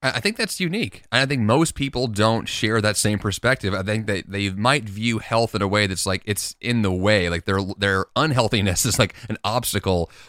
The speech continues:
but it's not a priority. I think, uh, what do you think, it was, was it your childhood that allowed you to make sure that was your priority, or d-, does your family also follow a similar perspective, or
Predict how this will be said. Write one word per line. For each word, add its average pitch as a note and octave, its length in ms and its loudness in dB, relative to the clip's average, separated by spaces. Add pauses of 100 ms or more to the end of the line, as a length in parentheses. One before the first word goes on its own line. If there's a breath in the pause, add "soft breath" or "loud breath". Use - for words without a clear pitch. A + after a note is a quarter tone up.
but A2+ 160 4
it's G#2+ 160 0
not G#2+ 400 2
a G2+ 80 0
priority. F#2+ 520 2
I F#2 40 0
think, A2+ 160 -4
uh, A2+ 140 0
what A#2 280 0
do B3+ 60 2
you B3 80 2
think, D3+ 380 -2
it B2+ 100 2
was, B2+ 160 0
was D3 140 4
it C#3+ 100 0
your A#2+ 120 2
childhood E3+ 440 2
that C3 140 2
allowed G#2+ 440 2
you B2 100 2
to G#2 160 0
make G#2+ 260 0
sure B2+ 200 2
that A2+ 140 0
was A2 120 0
your A#2+ 80 0
priority, A#2 500 2
or G2+ 140 2 (180 loud breath)
d-, A#2+ 120 4
does A2 260 4
your G2+ 200 2
family D3 480 2
also C3+ 300 2
follow B2 300 4
a A#2 40 4
similar B2 440 2
perspective, A#2 680 0
or G#2 320 6